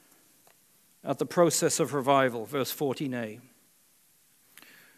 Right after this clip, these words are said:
"The Lord seeks not to run his people into the ground," and I ought to say, nor am I seeking to run God's people into the ground. But he wants God's people to turn back to him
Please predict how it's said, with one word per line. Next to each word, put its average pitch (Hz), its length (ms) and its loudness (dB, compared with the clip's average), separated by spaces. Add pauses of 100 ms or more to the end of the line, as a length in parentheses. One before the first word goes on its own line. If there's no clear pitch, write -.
(120)
"The 160 100 0
Lord 185 320 8
seeks - 440 2
not 190 220 0
to 185 100 2
run 160 160 2
his 147 160 0
people 185 320 0
into 147 220 0
the 147 100 0
ground," 165 400 2
and 151 100 -6
I 156 60 -4
ought 170 160 -4
to 160 120 -8
say, 165 280 -2
nor 143 220 -4
am 147 100 -6
I 147 160 -2
seeking 135 320 -8
to 123 100 -10
run 127 180 -6
God's 123 280 -6
people 143 300 -10
into 131 160 -12
the 156 80 -12
ground. 117 420 -12 (2250)
But 156 80 -4
he 160 100 4
wants 185 480 4
God's 165 380 4
people 180 480 -2 (1120)
to 165 100 -6
turn 208 460 8
back 180 560 2
to 185 160 0
him 135 400 -4